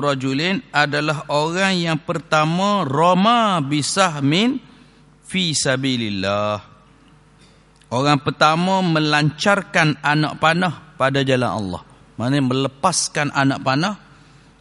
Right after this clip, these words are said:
di jalan Allah, dia juga. Ha. Melepaskan anak panah di jalan Allah ini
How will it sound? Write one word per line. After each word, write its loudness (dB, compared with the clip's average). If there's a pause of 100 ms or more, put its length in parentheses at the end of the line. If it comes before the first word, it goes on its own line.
di 0
jalan 2
Allah, -2
dia 4
juga. -4 (1800)
Ha. -10 (2000)
Melepaskan 0
anak 0
panah 0
di -4
jalan 0
Allah -2
ini -2